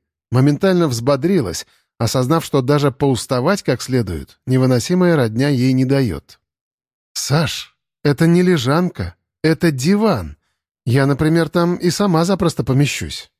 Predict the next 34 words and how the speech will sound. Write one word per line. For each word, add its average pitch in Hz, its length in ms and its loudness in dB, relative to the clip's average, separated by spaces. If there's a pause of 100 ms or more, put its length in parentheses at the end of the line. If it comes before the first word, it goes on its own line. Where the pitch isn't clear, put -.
(600)
«Маринка, 135 460 -2
там 147 200 0
же 147 80 -2
щенок, 170 720 -4
вот 202 220 -2
я 208 160 2
и - 20 -6
взял 160 240 0
на 208 120 0
вырост», - 340 -6 (600)
заторопился 131 680 0
с - 80 -6
объяснениями 123 640 2
Васин 123 360 0
отец. - 460 -6 (560)
Они 139 300 2
с 135 40 2
женой 147 440 0
с - 100 -6
ужасом 160 360 0
читали 143 380 0
отзывы 123 500 0
о 127 100 0
Васькиной 123 480 0
подружке, 123 720 -4 (260)
холодея 143 540 2
от 135 80 -2
осознания 143 580 0
того, 151 360 0
что 135 220 -2
были 156 260 0
в - 80 -8
такой 151 340 0
беде, 127 560 -2